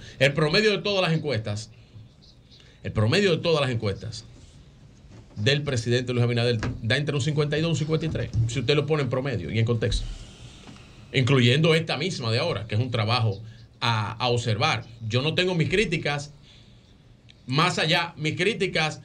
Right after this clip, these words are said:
son a nivel técnico, pero no, no estoy dándole el voto negativo.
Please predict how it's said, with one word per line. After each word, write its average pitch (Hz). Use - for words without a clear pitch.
son 160
a 175
nivel 170
técnico, 131
pero 131
no, 120
no 123
estoy 139
dándole 147
el 143
voto 151
negativo. 147